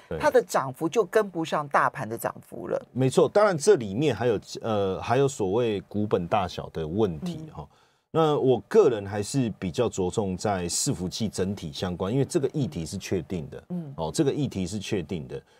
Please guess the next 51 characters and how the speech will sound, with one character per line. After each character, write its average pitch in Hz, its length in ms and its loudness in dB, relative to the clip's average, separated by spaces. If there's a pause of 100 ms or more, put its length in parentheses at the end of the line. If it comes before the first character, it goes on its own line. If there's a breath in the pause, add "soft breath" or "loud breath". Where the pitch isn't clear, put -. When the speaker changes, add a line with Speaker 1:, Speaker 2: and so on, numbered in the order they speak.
(120)
Speaker 1:
然 101 140 0
后 120 220 2
它 127 160 -2
的 113 100 2
发 117 220 0
展 87 200 -6
性 92 240 -4
也 90 140 0
很 82 100 -6
明 80 300 -6
确， - 320 -4 (140)
Speaker 2:
嗯。 175 180 -6
Speaker 1:
哦， 67 60 -8
我 90 140 -2
个 143 220 4
人 90 200 -2
是 101 260 -4 (260 soft breath)
还 110 180 0
是 135 140 -2
会 143 220 2
以 90 100 -6
伺 - 220 -4
服 98 100 -6
器 107 160 -4
相 95 240 -4
关。 92 240 -2 (240 soft breath)
那 151 80 0
伺 170 220 0
服 135 100 0
器 131 160 -2
当 127 240 0
中， 117 220 -2
当 123 140 2
然 110 140 -2
比 90 120 -6
较 110 260 0 (220 soft breath)
有 92 300 0
利 117 240 0
的 87 140 0
还 95 180 -4
是 113 180 -4
在， 101 260 -2 (220 soft breath)
呃， 76 460 -8
这 120 120 -2
个 92 200 0
高 110 180 0
速 107 160 -4
传 92 240 -4
输， 98 340 -4 (220)
Speaker 2:
嗯。 156 140 -10
Speaker 1:
哦， 78 200 -4